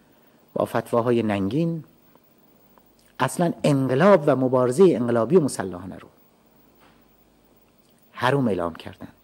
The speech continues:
به نفع رژیم شاه و ساواکش. از نظر اینها انقلاب و مبارزهٔ انقلابی و مسلحانه حروم بود.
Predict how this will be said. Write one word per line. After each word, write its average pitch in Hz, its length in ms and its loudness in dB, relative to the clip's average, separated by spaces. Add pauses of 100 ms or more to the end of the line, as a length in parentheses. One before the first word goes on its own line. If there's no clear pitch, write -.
(1200)
به 104 80 0
نفع 113 560 -4
رژیم 107 380 -4
شاه 95 380 -8
و - 60 -16
ساواکش. - 640 -14 (2500)
از 107 180 -4
نظر 110 200 -2
اینها 123 400 -4 (1300)
انقلاب 117 540 2
و 147 100 2
مبارزهٔ 135 420 4
انقلابی 107 600 -2 (160)
و 139 80 4
مسلحانه 107 720 -6 (120)
حروم 98 340 -6
بود. - 300 -20